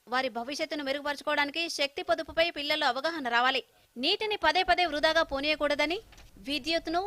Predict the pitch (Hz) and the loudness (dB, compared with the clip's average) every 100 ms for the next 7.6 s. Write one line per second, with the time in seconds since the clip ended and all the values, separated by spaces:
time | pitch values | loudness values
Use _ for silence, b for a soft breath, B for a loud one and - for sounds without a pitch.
0 | - 269 294 330 330 311 294 320 330 311 | -4 -2 2 4 4 2 2 0 0 0
1 | 320 330 359 294 302 349 349 339 330 339 | 0 4 2 4 0 0 2 2 4 2
2 | 339 247 294 330 320 269 233 311 349 349 | 2 2 2 2 2 0 0 0 2 2
3 | 349 311 294 320 214 247 247 - b b | 0 -6 -4 0 2 2 0 -4 b b
4 | b b b - 269 277 294 285 302 294 | b b b 0 0 0 -2 0 2 0
5 | 294 294 349 359 269 302 320 320 359 330 | -2 4 2 2 -2 0 0 0 -2 -2
6 | 277 269 311 311 311 196 - 277 359 330 | -4 -2 -2 2 2 0 0 -2 0 0
7 | 320 349 339 330 320 | 0 0 0 0 -2